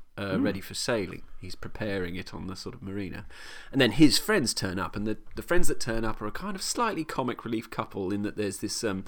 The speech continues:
Speaker 1: a slightly sleazy, uh, businessman-y type guy, um, and a kind of slightly gossipy, controlling type wife. And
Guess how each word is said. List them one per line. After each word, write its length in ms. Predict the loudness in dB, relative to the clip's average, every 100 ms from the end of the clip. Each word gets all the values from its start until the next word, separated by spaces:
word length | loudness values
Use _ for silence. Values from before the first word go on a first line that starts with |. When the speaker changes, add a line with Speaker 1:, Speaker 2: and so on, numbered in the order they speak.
| -10 -6
Speaker 1:
a 80 |
slightly 480 | -4 2 2 2 -2
sleazy, 760 | -2 -4 -2 -4 -4 -4 -6 -8 -14 -16 -20 -16 -8
uh, 220 | -6 -6 -10 -16 -14 -10 -8 2
businessman-y 640 | 4 4 2 0 0 0 -2
type 460 | -2 -2 -2 -4
guy, 500 | -4 -2 -2 -4 -6 -12 -10
um, 300 | -8 -6 -8
and 120 | -6
a 40 | -6
kind 240 | -2 -2
of 60 | -2
slightly 640 | -4 -4 -4 -4 -6 -10 -4
gossipy, 640 | -4 -4 -2 0 0 -2
controlling 640 | -4 -8 -4 -2 -2 -4 -6
type 360 | -6 -6 -6 -6
wife. 420 | -4 -4 -6 -12 -12 -14 -14 -4
And 320 | -2 -2 -6